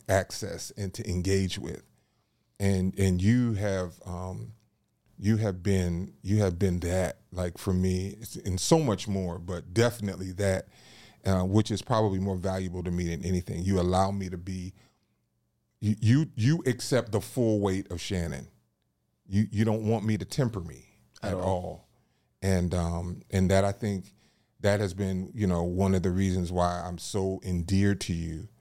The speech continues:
Speaker 1: is because I have that. And it's what I, I have with my sons, and it's what I wanted with my dad,
Speaker 2: Mm.
Speaker 1: but I didn't have that, you know? So, but yeah, man, me,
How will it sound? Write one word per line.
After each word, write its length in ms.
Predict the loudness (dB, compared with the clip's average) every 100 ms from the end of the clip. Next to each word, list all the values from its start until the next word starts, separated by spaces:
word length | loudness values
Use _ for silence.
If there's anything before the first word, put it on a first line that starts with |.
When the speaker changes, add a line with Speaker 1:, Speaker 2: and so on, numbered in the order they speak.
| _ _ _ _ -8
Speaker 1:
is 140 | -6
because 400 | -4 -2 -2 -2
I 120 | -6
have 460 | -10 -8 -6 -6 -8
that. 240 | -12 -14 -18 -20 _ _ 0
And 160 | 2
it's 160 | 0 0
what 240 | 0 0 0
I, 320 | 0 0 -4 -12 _ -2
I 120 | 0 0
have 340 | -2 -2 -2
with 180 | -6 -4
my 120 | -6
sons, 760 | -2 0 0 0 -6 -10 -16 -20 _ _ _ _ _ _ 2
and 140 | 2
it's 120 | 2
what 160 | 0 0
I 120 | 0
wanted 520 | 0 2 2 0 -6 -8
with 120 | -8
my 160 | -6
dad, 460 | 0 2 2 -2 -12 -20 _ _ -12
Speaker 2:
Mm. 540 | -10 -10 -10 -12 -10 -2
Speaker 1:
but 140 | 0
I 100 | 0
didn't 180 | -2 -4
have 220 | -6 -6
that, 220 | -8 -16 _ _ _ _ _ _ _ _ _ _ -2
you 140 | 2
know? 180 | 2 0
So, 460 | 0 4 4 2 -4 _ _ -20 -20 0
but 200 | 2 4
yeah, 260 | 4 2 2
man, 340 | 2 2 2
me, 400 | 0 0 -4